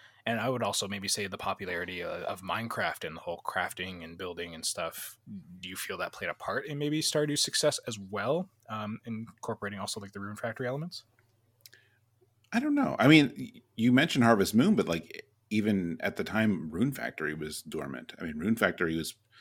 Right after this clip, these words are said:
Speaker 2: far as
Speaker 1: Right.
Speaker 2: anyone knew, was just dead until they
Speaker 1: Yeah, 'cause that happened after Frontier, right? Uh, after Rune Factory Frontier is when Stardew came out?
Speaker 2: Yeah, and, like, 'cause the development,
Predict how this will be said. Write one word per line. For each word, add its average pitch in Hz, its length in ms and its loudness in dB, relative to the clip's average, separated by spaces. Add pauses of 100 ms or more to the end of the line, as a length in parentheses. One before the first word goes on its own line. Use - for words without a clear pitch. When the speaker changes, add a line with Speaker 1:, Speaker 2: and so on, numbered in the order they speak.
(160)
Speaker 2:
far 110 160 10
as 98 80 8
Speaker 1:
Right. - 20 6
Speaker 2:
anyone 90 300 4
knew, 110 180 8
was 87 200 2
just - 160 -6 (440)
dead 82 380 0 (180)
until 85 300 -2
they - 80 2
Speaker 1:
Yeah, - 100 6
'cause - 80 0
that 131 120 2
happened 127 260 0
after 113 240 0
Frontier, - 580 -6
right? 113 240 -6 (220)
Uh, - 40 -8
after 95 380 -8
Rune 104 160 -10
Factory 107 220 -8
Frontier 110 300 -10
is 104 80 -10
when 107 100 -10
Stardew 113 280 -8
came 127 160 -16
out? 127 120 -6
Speaker 2:
Yeah, 107 420 6
and, 104 180 6
like, 101 180 4 (220)
'cause - 160 0
the 120 120 4
development, 95 800 0